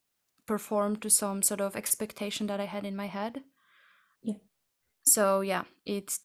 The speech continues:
Speaker 1: it took quite a lot of work to, to accept this new normality as a normal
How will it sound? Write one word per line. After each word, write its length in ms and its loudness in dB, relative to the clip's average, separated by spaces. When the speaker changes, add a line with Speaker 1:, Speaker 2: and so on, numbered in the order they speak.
Speaker 1:
it 160 -4
took 180 -4
quite 300 -2
a 40 -2
lot 160 -4
of 140 -10
work 400 -6
to, 480 -10
to 120 2
accept 520 4
this 180 0
new 220 6
normality 1040 2
as 540 2
a 180 2
normal 800 8